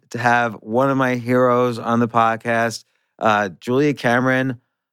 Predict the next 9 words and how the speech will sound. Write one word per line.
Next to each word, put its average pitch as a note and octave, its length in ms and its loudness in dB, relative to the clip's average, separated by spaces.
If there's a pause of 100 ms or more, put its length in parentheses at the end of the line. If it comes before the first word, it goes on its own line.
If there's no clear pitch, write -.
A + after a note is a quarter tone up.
(220)
author C#3 520 0
of A2 260 -8
the A#2+ 180 -4
classic, D3 1040 -2
classic C3 720 -2
book, A#2+ 360 0 (460)
The A#2 200 -2
Artist's C3+ 460 0
Way, A#2+ 580 0